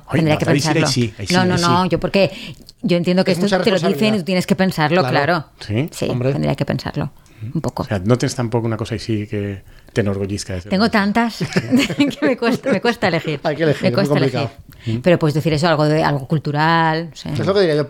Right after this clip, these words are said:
Speaker 3: no puedo rellenar cien, no puedo
Speaker 2: Claro.
Speaker 3: escribir cien veces yo y es cien cosas que
Speaker 2: Cien
Speaker 3: me
Speaker 2: cosas, yo
Speaker 3: enorgullecen.
Speaker 2: solo.
Speaker 3: Claro, pero
Speaker 1: Es de ver es que el nou Consell i Carlos Mazón tenen l'encant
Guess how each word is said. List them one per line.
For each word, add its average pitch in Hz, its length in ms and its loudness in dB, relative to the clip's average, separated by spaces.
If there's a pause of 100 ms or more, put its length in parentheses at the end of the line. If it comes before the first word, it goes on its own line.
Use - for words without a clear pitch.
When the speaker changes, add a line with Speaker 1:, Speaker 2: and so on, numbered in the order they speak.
Speaker 3:
no 170 140 0
puedo 226 160 4
rellenar 139 300 2
cien, 160 320 0
no 196 80 4
puedo 175 140 2
Speaker 2:
Claro. 143 100 0
Speaker 3:
escribir 143 100 0
cien 165 280 0
veces 151 300 2
yo 170 180 0
y 196 40 6
es 156 100 -2
cien 170 400 2
cosas 147 340 0
que 208 100 2
Speaker 2:
Cien 147 100 4
Speaker 3:
me 143 40 0
Speaker 2:
cosas, 143 320 2
yo 143 60 2
Speaker 3:
enorgullecen. 185 340 2
Speaker 2:
solo. 147 300 0 (280)
Speaker 3:
Claro, 135 380 2 (160)
pero 123 140 -2
Speaker 1:
Es 139 80 2
de 190 80 4
ver 190 140 2
es 202 120 0
que 123 220 0 (140)
el 110 180 0
nou 131 140 4
Consell 147 540 2
i 95 440 4 (500)
Carlos 104 560 0
Mazón 98 420 0 (880)
tenen 151 260 2
l'encant 120 480 0